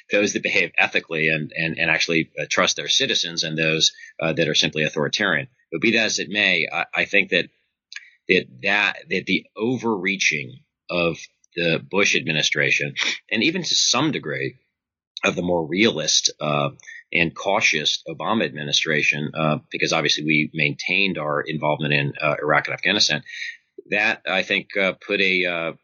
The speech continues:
a very bad taste in the mouth of, uh, the Trump administration. Final thing I'd say about, uh, Donald Trump is that, you know, it's, in many ways he is a throwback, uh, to the interwar period, that is, um,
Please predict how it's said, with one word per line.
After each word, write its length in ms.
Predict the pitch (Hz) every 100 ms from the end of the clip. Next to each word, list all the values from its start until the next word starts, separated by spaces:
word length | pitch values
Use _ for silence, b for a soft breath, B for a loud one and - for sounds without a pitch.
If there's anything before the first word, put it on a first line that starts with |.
| _ 87
a 60 | 82
very 160 | 90
bad 260 | 85 85 78
taste 320 | - 90 -
in 80 | 80
the 60 |
mouth 300 | 80 80 78
of, 240 | 78 78 76
uh, 240 | 78 73 - _
the 220 | 78 78 73
Trump 200 | 98 76
administration. 460 | 80 73 73 76 B B B B _
Final 180 | 147 156
thing 160 | 147 107
I'd 120 | 101
say 100 | 101
about, 220 | 90 80 87
uh, 140 | 85 -
Donald 240 | 92 82
Trump 260 | - 113 -
is 120 | 82
that, 160 | 90 - B B B _ -
you 120 | 107
know, 60 | 101
it's, 160 | 98 -
in 140 | 123
many 180 | 143 185
ways 240 | 113 95
he 140 | - 113
is 320 | 120 113 - _ _ _ B B B - -
a 80 |
throwback, 680 | 92 110 117 101 92 82 82 - _ _
uh, 240 | 80 76 78 - -
to 420 | 104 98 87 85 -
the 140 | 92 98
interwar 560 | 95 95 85 90 101
period, 360 | - 76 69 69
that 160 | 78 78
is, 200 | 73 -
um, 280 | 76 71